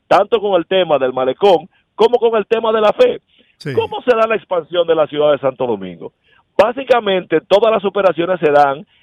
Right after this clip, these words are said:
Speaker 1: en lo que era zona colonial. De hecho, hasta Trujillo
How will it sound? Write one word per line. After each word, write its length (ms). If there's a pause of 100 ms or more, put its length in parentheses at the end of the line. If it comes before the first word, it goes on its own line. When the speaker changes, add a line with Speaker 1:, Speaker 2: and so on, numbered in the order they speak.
(180)
Speaker 1:
en 160
lo 100
que 100
era 160
zona 200
colonial. 560 (420)
De 180 (140)
hecho, 240 (180)
hasta 460
Trujillo 680